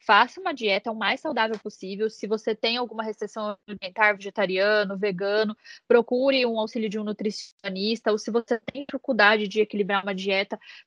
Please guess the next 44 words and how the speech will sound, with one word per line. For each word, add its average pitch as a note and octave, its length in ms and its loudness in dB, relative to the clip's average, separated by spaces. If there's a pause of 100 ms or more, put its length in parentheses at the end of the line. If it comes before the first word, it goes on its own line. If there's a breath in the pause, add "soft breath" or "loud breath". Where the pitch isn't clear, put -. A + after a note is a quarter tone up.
procure A#3+ 360 0
auxílio A#3 240 0
de G#3+ 80 -6
um G#3+ 60 -6
nutricionista G#3 560 -6
que - 100 -2
possa A3 400 2
fazer A#3+ 240 -4
uma A3 240 -8
dieta G3 140 -6 (180)
equilibrada G3 540 2
pra G3+ 140 -4
você, G3 380 -6
pensando C#4 360 -6
na B3+ 80 -6
sua C4 160 -6
saúde B3+ 320 -4
como C4 220 -6
um E4+ 100 -20
todo. F#3+ 240 2 (340 loud breath)
Mas G3 220 0
então, G#3+ 180 -6 (460)
em A#3+ 160 -4
resumo, A#3 320 -4
do A3+ 100 -8
ponto D4+ 320 0
de C#4 120 0
vista A#3+ 260 0
de G3+ 140 -6
cabelo, A3+ 280 0
a A#3 60 -4
gente A#3 240 -6
não B3+ 400 2
tem B3 300 0
uma B3+ 160 -2
dieta A3+ 340 2
que - 120 -4
é A3 60 0
melhor, A3 400 2 (200)
tá? G3+ 200 4 (320 loud breath)
Não A3 240 -6 (120)
tem A#3 100 -16 (100)
uma - 300 -16
coisa A3 280 -2